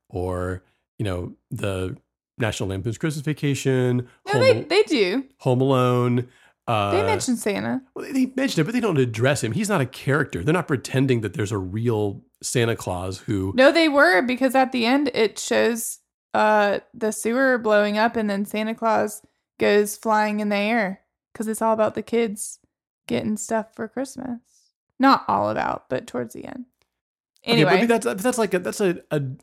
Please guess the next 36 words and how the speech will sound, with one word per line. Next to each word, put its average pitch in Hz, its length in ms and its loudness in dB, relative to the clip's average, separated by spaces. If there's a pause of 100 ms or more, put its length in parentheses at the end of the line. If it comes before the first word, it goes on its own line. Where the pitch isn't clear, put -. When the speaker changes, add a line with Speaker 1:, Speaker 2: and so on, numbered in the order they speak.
Speaker 1:
like, 139 140 -6
a 131 40 0
gag 117 520 0
they 110 100 0
threw 120 240 -2
in 110 80 0
at 101 160 -6
the 101 160 -2
end. 98 180 -6
Like, 101 120 -8
the 170 80 0
movie's 165 280 2
not 123 320 0
really 120 480 -2
invested 110 540 -2
in 98 200 -4
the 98 100 -8
character 107 400 -6
of 85 100 -12
Santa 98 200 -4
Claus. - 280 -2
Speaker 2:
Okay, - 260 -10
right. - 240 -8 (480)
Speaker 1:
The 156 80 2
only 196 140 4
ones 196 240 2
I 165 80 0
could 139 160 -4
think 175 260 -4
of 104 140 -2
off 101 120 -4
the 123 80 -10
top 117 200 -4
of - 60 -12
my 95 160 -6
head, 90 420 -4